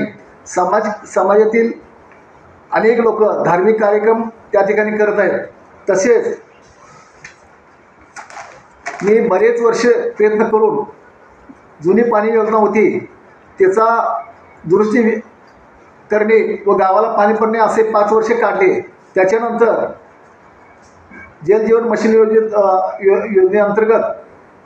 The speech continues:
अ, खाडे साहेबांनी व मी प्रयत्न करून गावाला ती दोन कोटी नव्वद लाखाचा निधी करून बोशे ते सिद्धेवाडी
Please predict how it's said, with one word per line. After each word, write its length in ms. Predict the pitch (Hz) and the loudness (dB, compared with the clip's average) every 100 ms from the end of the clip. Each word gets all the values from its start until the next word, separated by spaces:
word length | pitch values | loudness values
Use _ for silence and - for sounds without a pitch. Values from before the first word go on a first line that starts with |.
| - | -8
अ, 100 | 170 170 | -6 -4
खाडे 240 | 180 202 | -2 0
साहेबांनी 540 | 202 220 214 220 233 233 - - - - - - _ - - | 0 0 2 0 -2 -6 -10 -18 -20 -20 -20 -20 _ -18 -2
व 140 | 190 | 0
मी 340 | 196 233 156 - - _ _ - | 2 0 0 -6 -14 _ _ -4
प्रयत्न 260 | 403 240 466 | -2 0 0
करून 400 | 440 392 - - - _ - - - | 0 0 -2 -10 -18 _ -20 -20 -4
गावाला 580 | 175 185 220 - - - - - - - - | 0 2 2 0 -4 -8 -14 -20 -20 -18 -12
ती 60 | |
दोन 380 | 113 175 220 226 | -4 0 2 2
कोटी 240 | 220 240 233 | 0 2 2
नव्वद 320 | 190 196 220 | 2 2 0
लाखाचा 480 | 220 202 214 214 226 | -2 -2 -2 0 0
निधी 300 | 190 185 220 | 2 2 2
करून 320 | 220 220 233 | 2 2 2
बोशे 440 | 165 170 - 220 | 0 -2 2 2
ते 220 | 220 226 | 2 2
सिद्धेवाडी 720 | 233 - 175 208 208 - - | 0 -2 2 4 4 0 -4